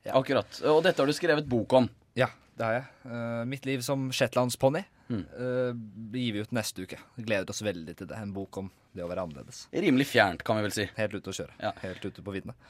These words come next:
Speaker 2: Hvordan er du så sikker på at du er en, eh, shetlandsponni?
Speaker 1: Jeg har lært å akseptere meg selv, da. Og ved å ha troen på meg selv, eh, som den jeg er,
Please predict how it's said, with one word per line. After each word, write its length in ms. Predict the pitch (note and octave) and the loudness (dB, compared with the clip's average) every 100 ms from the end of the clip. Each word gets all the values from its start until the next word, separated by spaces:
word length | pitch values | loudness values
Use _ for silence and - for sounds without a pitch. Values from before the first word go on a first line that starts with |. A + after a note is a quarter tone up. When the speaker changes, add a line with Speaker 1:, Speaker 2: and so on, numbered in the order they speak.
| - | -4
Speaker 2:
Hvordan 240 | C3 E3 G#3 | 2 6 6
er 40 | F3+ | 6
du 60 | |
så 120 | F#3 G3+ | 4 0
sikker 400 | - - - A2+ | -2 -2 -2 2
på 120 | D#3 | 2
at 80 | E3 | 8
du 80 | |
er 160 | E3+ D#3+ | 8 8
en, 160 | E3 E3 | 6 4
eh, 100 | E3+ | 4
shetlandsponni? 640 | E3+ D#3 D#3 D3+ E3+ D3+ - - - | 4 2 2 6 6 4 0 -20 0
Speaker 1:
Jeg 100 | B2+ | 4
har 60 | |
lært 280 | C#3 A#2 A#2 | 8 6 6
å 100 | C3 | 2
akseptere 420 | - C3+ - G#2 | 0 -2 2 2
meg 120 | A2+ A#2+ | 2 0
selv, 160 | A#2 | -2
da. 80 | F#2+ - G#2+ | -4 -10 -4
Og 160 | A2+ | 0
ved 100 | G#2+ | 2
å 160 | G2 G#2+ | 4 2
ha 80 | G2 | 0
troen 360 | - G#2+ F#2+ F#2 | -6 -8 -8 -8
på 100 | - | -6
meg 100 | A2 | -4
selv, 300 | - A2+ B2 - _ | -2 -2 -4 -10 _
eh, 220 | G2+ G#2 G#2 | -2 -2 0
som 180 | A2+ A2 | -2 -2
den 200 | G2+ G2 | -2 -2
jeg 120 | G#2 | 0
er, 300 | A2+ C#3+ | 2 2